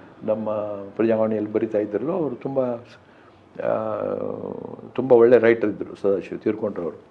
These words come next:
ಅವರು ನನ್ನ ಡೈಲಾಗು ಎಲ್ಲ ಸಂಭಾಷಣೆ, ಮೇಲೆ ಸ್ಕ್ರಿಪ್ಟು ನಾವು ಕೂತ್ಕೊಂಡು ಮಾಡಿದ್ವಿ. But ಅಲ್ಲಿ ಏನಾಯ್ತು, ನನಗೆ ಅಷ್ಟು ಅಂತರಾಳದ ಬಗ್ಗೆ ಸ್-, ಇದು ಇಲ್ಲ, ಏನು ತೃಪ್ತಿ ಇಲ್ಲ. ಯಾಕಂತಂದ್ರೆ ಸುಮಾರಷ್ಟು ಮೂರ್ನಾಲ್ಕು ಜನ, ಈ ಕೃಷ್ಣ ಮಾಸಡಿ ಅವರು, ಇವರು ಏನೇನೋ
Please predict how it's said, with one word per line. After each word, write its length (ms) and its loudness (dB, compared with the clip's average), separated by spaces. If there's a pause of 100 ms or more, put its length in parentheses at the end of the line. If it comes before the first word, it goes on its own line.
(560)
ಅವರು 300 4
ನನ್ನ 200 -2 (100)
ಡೈಲಾಗು 460 4
ಎಲ್ಲ 280 0
ಸಂಭಾಷಣೆ, 760 -2 (420)
ಮೇಲೆ 120 -4
ಸ್ಕ್ರಿಪ್ಟು 420 -4
ನಾವು 160 -4
ಕೂತ್ಕೊಂಡು 400 -8
ಮಾಡಿದ್ವಿ. 480 -6 (340)
But 140 -4
ಅಲ್ಲಿ 300 6
ಏನಾಯ್ತು, 580 4
ನನಗೆ 340 0
ಅಷ್ಟು 800 0 (440)
ಅಂತರಾಳದ 400 4
ಬಗ್ಗೆ 380 0
ಸ್-, 180 -10
ಇದು 200 0
ಇಲ್ಲ, 200 4 (420)
ಏನು 180 0
ತೃಪ್ತಿ 340 -2
ಇಲ್ಲ. 100 4
ಯಾಕಂತಂದ್ರೆ 1040 2 (380)
ಸುಮಾರಷ್ಟು 560 8
ಮೂರ್ನಾಲ್ಕು 500 2
ಜನ, 120 2 (460)
ಈ 120 0 (500)
ಕೃಷ್ಣ 240 0
ಮಾಸಡಿ 460 2
ಅವರು, 360 4
ಇವರು 320 6
ಏನೇನೋ 520 6